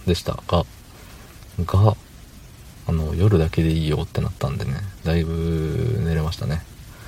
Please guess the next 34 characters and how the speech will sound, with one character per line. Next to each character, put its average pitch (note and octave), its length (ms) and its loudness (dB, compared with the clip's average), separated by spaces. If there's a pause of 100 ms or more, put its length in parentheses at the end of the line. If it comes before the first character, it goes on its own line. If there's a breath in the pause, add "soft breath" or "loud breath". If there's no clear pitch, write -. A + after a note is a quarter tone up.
(540 loud breath)
う E2+ 60 2
ん。 D2 120 2 (480)
そ F2 100 0
ん E2+ 40 4
な D#2+ 60 2
本 D#2 180 2
日、 C2 60 -4 (220)
え D#2 440 -2
ー、 - 20 -6
四 - 160 0
月 - 140 0
三 - 160 -2
十 D2+ 100 0
日 - 320 -6 (320)
土 E2+ 80 2
曜 D#2 140 4
日、 - 120 -10 (600)
二 F2+ 80 4
十 D#2+ 220 0
七 E2+ 260 2
時 D#2+ 140 -2
三、 - 200 -2 (180)
え D#2 160 -2
ー、 - 20 -2
二 E2+ 100 0
十 E2 140 0
六 D#2+ 120 2
分 - 140 -4
で - 80 -8 (240)
ご - 80 -2
ざ D2 100 0
い - 40 -4
ま - 100 -6
す。 - 180 -16